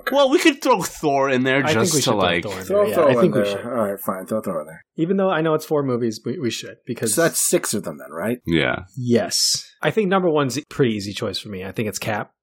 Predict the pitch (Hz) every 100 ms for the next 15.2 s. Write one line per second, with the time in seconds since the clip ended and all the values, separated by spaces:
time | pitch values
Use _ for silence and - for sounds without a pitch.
0 | - 135 143 139 127 123 104 - - 110
1 | 117 131 110 110 110 - 117 107 104 107
2 | 104 - - 127 110 110 - 101 104 123
3 | 123 95 - 107 101 131 160 104 127 107
4 | 107 107 101 98 104 110 143 147 123 101
5 | 117 101 98 139 185 196 156 151 147 139
6 | 127 123 - 131 135 123 113 - 120 117
7 | 110 98 - 117 - _ _ - 123 101
8 | 131 170 _ _ 139 131 - 135 120 113
9 | 165 196 - 131 107 104 104 110 113 -
10 | 113 113 110 104 104 101 101 98 113 110
11 | - 110 - - 107 104 104 104 104 101
12 | 104 98 98 95 - - 107 107 147 202
13 | 196 - 185 175 151 - 135 123 120 120
14 | 117 - 143 110 - 123 113 123 151 151
15 | -